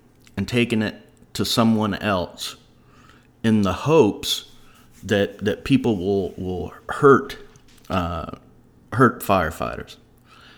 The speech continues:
Some people say, "Well, no, it's me. I'm, gosh darn it, I'm trying to start something professional." If you're trying to start something professional, be professional. If you have people who aren't doing their jobs,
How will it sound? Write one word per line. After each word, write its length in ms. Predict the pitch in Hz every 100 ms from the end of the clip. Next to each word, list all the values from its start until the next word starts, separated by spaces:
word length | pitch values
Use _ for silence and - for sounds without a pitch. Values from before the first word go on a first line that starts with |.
| - _ _ -
Some 220 | - 151
people 220 | 160 131
say, 180 | - 113
"Well, 180 | 107 117
no, 240 | 113 107
it's 160 | 95 110
me. 260 | 110 87
I'm, 140 | 85 87 -
gosh 280 | 95 117 -
darn 220 | 101 110
it, 80 | 113
I'm 160 | 92 101
trying 260 | 95 110
to 60 | 87
start 260 | - 104
something 300 | - 101 101
professional." 640 | 92 - 107 92 - - - _ _ _ -
If 140 | 98
you're 60 | 180
trying 260 | 247 254
to 80 | 214
start 260 | - 165 104
something 320 | 139 135 113
professional, 680 | 98 85 92 107 - 139 131 - - - -
be 160 | 101 180
professional. 640 | - 101 95 85 - 69 - - - _ _ - - - - _
If 160 | - 139
you 60 | 156
have 220 | 220 208
people 220 | 208 160
who 60 | 127
aren't 220 | 139 117
doing 240 | 123 117
their 100 | 98
jobs, 680 | 90 104 110 92 85 -